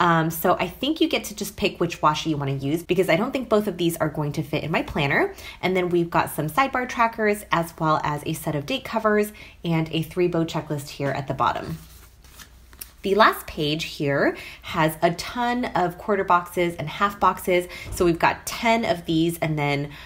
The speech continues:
I don't even know, like, fifteen or twenty quarter boxes, which is awesome because I love using boxes in my planning. So,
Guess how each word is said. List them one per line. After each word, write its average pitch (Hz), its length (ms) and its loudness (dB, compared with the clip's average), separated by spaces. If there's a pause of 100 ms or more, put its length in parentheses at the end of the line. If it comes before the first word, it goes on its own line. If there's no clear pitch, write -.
(140)
I 170 100 2
don't 170 120 4
even 143 220 0
know, 90 260 0
like, - 220 0 (220)
fifteen 190 480 2
or 160 140 -2
twenty 151 400 -2
quarter - 260 -2
boxes, - 460 -6
which 160 120 -2
is 160 200 -8
awesome 151 340 0
because 170 340 -2
I 143 240 -2 (160)
love 185 280 4
using 180 280 -2
boxes 143 520 0
in 143 240 -2
my 131 180 2
planning. 175 460 -2
So, 170 260 2